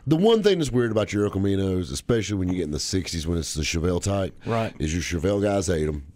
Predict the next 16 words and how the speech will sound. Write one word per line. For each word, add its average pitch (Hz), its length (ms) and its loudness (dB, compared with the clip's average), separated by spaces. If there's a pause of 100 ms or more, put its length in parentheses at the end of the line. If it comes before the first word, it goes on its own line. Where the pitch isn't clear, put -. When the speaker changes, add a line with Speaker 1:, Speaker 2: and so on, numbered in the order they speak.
(160)
Speaker 2:
Yep. 107 180 2
Speaker 1:
Usually, 95 600 0 (100)
as 117 160 2
a 139 40 4
rule, 113 220 2
the 90 100 -2
Chevelle 123 320 2
guys 143 240 4
hate 110 240 2
'em. 98 140 -4 (300)
The 110 80 0
truck 156 260 2
guys 123 340 4
don't 113 460 0 (240)
acknowledge 95 580 2
'em. 87 160 -2